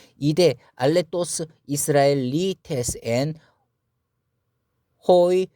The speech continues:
돌로스 우크 에스틴." 어, 예수 그리스도께서 나다나엘을, 그리고 에르코 메노스, 알죠? 중간태, 수동 분사입니다. 분사인데 중간태예요. 오는,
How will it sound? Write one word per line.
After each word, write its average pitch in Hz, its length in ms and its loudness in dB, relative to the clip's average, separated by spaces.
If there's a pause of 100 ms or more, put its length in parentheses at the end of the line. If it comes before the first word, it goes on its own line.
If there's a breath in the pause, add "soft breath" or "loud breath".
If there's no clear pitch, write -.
(160)
돌로스 175 520 -2
우크 156 220 -10
에스틴." 117 680 -4 (840 loud breath)
어, 120 160 4
예수 151 200 0
그리스도께서 151 720 0
나다나엘을, 113 760 0 (120)
그리고 113 200 -6
에르코 151 280 0
메노스, 131 440 -4 (260)
알죠? 160 240 -6 (680)
중간태, 143 600 0 (120)
수동 185 340 -4
분사입니다. 139 500 -2
분사인데 156 540 0 (240)
중간태예요. 123 680 -4 (400 soft breath)
오는, 151 480 4